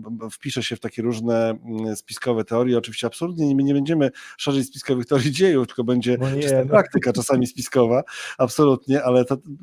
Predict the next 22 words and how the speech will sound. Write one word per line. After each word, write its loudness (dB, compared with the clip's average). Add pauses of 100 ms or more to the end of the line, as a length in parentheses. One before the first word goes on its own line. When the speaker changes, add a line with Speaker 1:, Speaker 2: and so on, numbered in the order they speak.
Speaker 1:
często, -2
sporo 0
jest 0
w -2
internecie -2
takich, -6
prawda? -6
Kto -10
tym -14
rządzi? -8 (520)
Y, -4
różne -8
ruchy, -6
mm, -18 (340)
y, -20 (260)
które -8
zajmują -6
się -12
tropieniem -10
tych -14
rządzących. -8 (680)
Y, -10